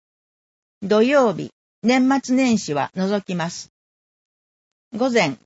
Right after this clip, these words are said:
九時から十二時三十分。電話、零五六六六二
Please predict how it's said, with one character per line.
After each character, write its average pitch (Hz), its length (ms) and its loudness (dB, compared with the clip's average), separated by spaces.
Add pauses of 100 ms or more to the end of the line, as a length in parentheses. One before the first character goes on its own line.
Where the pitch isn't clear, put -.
(100)
九 294 100 -4
時 233 160 -2
か 151 140 -4
ら 139 180 -2 (300)
十 254 280 -2
二 254 160 2
時 170 160 -8
三 254 280 0
十 233 160 -2 (180)
分。 139 180 -6 (600)
電 208 320 2
話、 185 220 -2 (260)
零 269 300 4
五 254 260 2
六 185 240 -4
六 165 160 -6 (380)
六 202 320 -2
二 208 320 2